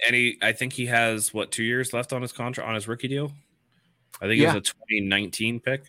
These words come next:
Speaker 2: Mm-hmm.
Speaker 1: So, yeah, I mean, and that's, that's something to think about too. Um, you know, especially with, with Juszczyk's agent being like, "Juice is expensive." And it's like, "Well, it better not be that expensive 'cause they'll show you the door."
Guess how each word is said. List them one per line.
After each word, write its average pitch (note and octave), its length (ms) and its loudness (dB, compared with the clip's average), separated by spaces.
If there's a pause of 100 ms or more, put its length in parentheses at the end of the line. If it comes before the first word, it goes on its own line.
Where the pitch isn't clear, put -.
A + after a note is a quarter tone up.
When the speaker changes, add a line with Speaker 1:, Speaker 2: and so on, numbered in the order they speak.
(120)
Speaker 2:
Mm-hmm. D3 180 0 (360)
Speaker 1:
So, G2 760 6
yeah, G#2 320 4
I G#2+ 100 4
mean, G#2+ 400 2 (160)
and A2 140 2
that's, C3+ 340 2 (420)
that's B2+ 220 6
something C3+ 300 2
to G#2 60 0
think A2+ 180 -2
about F#2 280 0
too. F2+ 360 0 (260)
Um, F2+ 480 -2 (200)
you F#2 120 -6
know, E2+ 200 -4
especially - 380 0
with, G2 220 -2 (180)
with G2+ 180 -2
Juszczyk's G#2+ 420 2
agent F#2+ 240 2
being F#2 160 -2
like, D#2+ 180 -2
"Juice F#2 280 0
is E2 60 -6
expensive." F#2 460 0
And E2 80 -4
it's E2 100 -4
like, E2+ 120 0
"Well, F#2+ 160 2
it F2 60 -4
better A2+ 180 4
not A2+ 140 4
be G#2+ 80 4
that A2 180 4
expensive F#2 460 -2
'cause E2+ 220 -2
they'll F2 160 -2
show G2+ 140 0
you F#2 120 2
the E2 80 -8
door." E2 360 -2